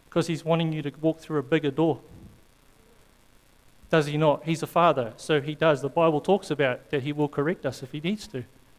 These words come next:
He does it through the preaching, through the pastors, a dream, anything. Any which way God will try and get to you, he will get to you. You know, the Holy Spirit is always talking to us. It's just whether we've ta-,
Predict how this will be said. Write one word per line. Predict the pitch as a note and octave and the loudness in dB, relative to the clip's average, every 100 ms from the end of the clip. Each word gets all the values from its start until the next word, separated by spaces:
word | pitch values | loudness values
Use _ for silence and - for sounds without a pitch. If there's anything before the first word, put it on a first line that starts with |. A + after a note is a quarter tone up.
| _ _ _ | _ _ _
He | D#3+ | -2
does | - C3+ | 0 0
it | C#3+ - | -2 -6
through | C3+ | -6
the | |
preaching, | B2 E3+ F3 F#3+ | -4 -6 -4 -6
through | E3 C#3 | -6 -6
the | B2+ | -6
pastors, | - F#3+ - G#3 F#3+ - - _ _ _ - | -4 -4 -4 -6 -8 -10 -20 _ _ _ -16
a | B2+ | -2
dream, | F3 G#3+ G#3+ G#3 - | 2 4 2 0 2
anything. | A#3 A#3 C#3 C3 | 2 2 -2 0
Any | G3+ A3+ | 4 4
which | A3 G#3 | 4 4
way | G#3+ | 4
God | G3 G3+ G3 | 6 8 8
will | F#3 | 4
try | - F#3 G3 | 2 4 6
and | E3+ | 4
get | G#3+ - | -2 -2
to | |
you, | E3 | 0
he | D#3+ F#3+ | 2 0
will | E3+ | 0
get | F#3+ | -4
to | - D3+ | -4 -6
you. | C3 B2+ - - _ _ _ _ - _ - - - _ _ - | -6 -10 -20 -20 _ _ _ _ -20 _ -20 -20 -20 _ _ 0
You | F#3+ | 4
know, | F#3+ | 6
the | |
Holy | F3+ A3 G3+ | 10 10 8
Spirit | - - - G#3+ G3+ G3+ | 4 -4 4 8 8 4
is | D#3+ - - | -2 -4 -4
always | - G#3 G3+ E3 C#3+ | 2 4 6 2 0
talking | - F#3 G3 G3+ | -2 -2 0 -2
to | F3+ D3 | 0 0
us. | C3 - | -2 -4
It's | D3 | -10
just | F3 D#3+ | -10 -6
whether | D#3+ F#3 F3 | 0 2 0
we've | E3+ | -2
ta-, | - E3+ | -4 -4